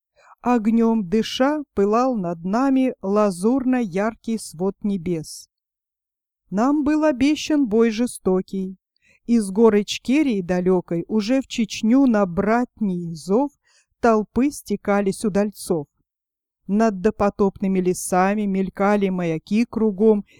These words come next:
и дым их то вился столпом, то расстилался облаками.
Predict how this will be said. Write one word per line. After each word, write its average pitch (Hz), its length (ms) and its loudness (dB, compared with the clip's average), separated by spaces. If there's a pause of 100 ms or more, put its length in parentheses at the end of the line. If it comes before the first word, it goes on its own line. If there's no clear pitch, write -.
(120)
и 226 160 2
дым 220 400 2
их 180 140 -4
то 240 200 0
вился 226 580 -2
столпом, 220 840 0 (320)
то 339 360 2
расстилался 214 1200 -2
облаками. 170 920 -4